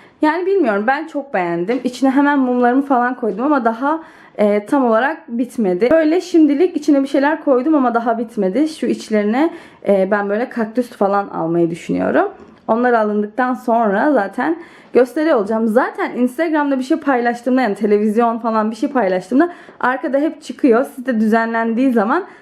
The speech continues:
daha net görürsünüz. Ayrıca ben tabii ki bunu videoda da göstereceğim. Bu hasır kitaplığı zaten almak istiyordum.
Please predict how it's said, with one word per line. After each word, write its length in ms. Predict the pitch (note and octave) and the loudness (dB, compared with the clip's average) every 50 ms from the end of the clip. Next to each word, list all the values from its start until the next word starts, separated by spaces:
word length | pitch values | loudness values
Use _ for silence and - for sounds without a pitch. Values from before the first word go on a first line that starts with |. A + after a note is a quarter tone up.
| - _ - | -14 _ -4
daha 180 | - C4+ C#4+ | -2 -2 0
net 320 | B3+ C4 D#4 G4 - - - | 0 -2 -4 -4 -6 -4 0
görürsünüz. 580 | B3 A#3 A#3 C4 C4 - - G3+ B3 D#4 D#4 - | 2 2 2 2 -4 -6 -4 -2 -2 -2 -2 -2
Ayrıca 400 | - A#3 A#3 A#3 A#3+ A#3+ C4 A#3 | -2 -2 -2 0 0 0 0 0
ben 200 | B3+ C4 D4 D#4 | 0 -2 -2 -4
tabii 260 | D4+ - C4+ A3+ A#3+ | -4 -4 -6 -6 -6
ki 140 | - A3 G#3 | -6 -4 0
bunu 160 | A3 B3 C4 | 2 2 4
videoda 360 | C4 C4 G#3 G#3+ G#3 G#3 G3+ | 4 4 4 4 4 4 2
da 60 | F#3 F3+ | 0 2
göstereceğim. 720 | E3 E3 E3+ - - F3+ E3 E3+ F3 E3+ A3 C4 F4 A#4 - - - - - - - - - - - - - - - - _ - - | 2 0 0 0 -2 -4 -2 -2 0 2 2 2 2 0 -4 -10 -20 -20 -20 -20 -20 -20 -20 -20 -20 -20 -20 -20 -20 -20 _ 0 2
Bu 140 | B3+ D#4 D4+ | 4 4 4
hasır 260 | D4+ D4 D4 F4 D#4 | 4 2 0 -4 -4
kitaplığı 500 | E4 - - C4 A3 - - B3 B3+ A#3+ | -4 -2 0 0 0 0 0 0 0 2
zaten 320 | A3+ B3 A#3+ A#3 C#4 C4 | 2 0 -2 -2 -4 -4
almak 300 | A#3+ G#3+ G#3+ G#3+ G#3+ G#3+ | -2 -2 0 -2 -2 -4
istiyordum. 480 | - - - - G3 F3+ F#3 A#3+ C#4 | -8 -12 -4 0 2 2 2 2 0